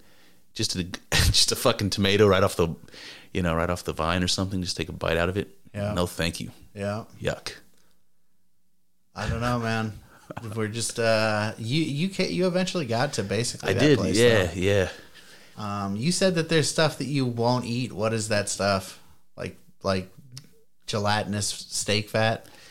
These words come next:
Speaker 1: Yeah, uh, there's very little that I won't eat now. Gelatinous steak fat is one of 'em.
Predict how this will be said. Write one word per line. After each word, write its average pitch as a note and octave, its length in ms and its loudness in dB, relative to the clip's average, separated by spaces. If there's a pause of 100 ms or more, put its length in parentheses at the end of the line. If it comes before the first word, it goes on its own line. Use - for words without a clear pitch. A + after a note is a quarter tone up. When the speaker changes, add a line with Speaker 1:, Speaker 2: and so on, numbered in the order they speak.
(280)
Speaker 1:
Yeah, G#2+ 420 4
uh, G#2 240 2
there's C#3+ 200 4
very D#3+ 220 8
little A#2 260 6
that E2 120 6
I E2 60 4
won't F2 240 0
eat F#2 280 -4
now. F2 440 0 (300)
Gelatinous F#2+ 400 0
steak F#2+ 240 0
fat F2+ 260 0
is - 100 -4
one F2+ 200 2
of F#2+ 100 0
'em. F#2+ 180 2